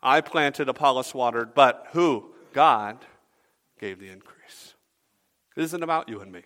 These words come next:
It's about Jesus Christ. It's about God's work. And so let us take the initiative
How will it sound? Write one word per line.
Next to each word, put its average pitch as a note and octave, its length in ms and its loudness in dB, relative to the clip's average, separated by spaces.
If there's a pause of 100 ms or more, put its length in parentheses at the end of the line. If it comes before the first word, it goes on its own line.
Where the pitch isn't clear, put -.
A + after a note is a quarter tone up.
(120)
It's - 140 -20
about F#2+ 240 -16
Jesus - 320 -20
Christ. - 500 -20 (300)
It's - 80 -20
about G#2+ 240 -12
God's G2 280 -16
work. - 360 -20 (800)
And D3 80 -12
so F3 100 4
let E3+ 160 8
us G3+ 220 4 (320)
take - 580 0
the D#3 80 0
initiative D3 720 -2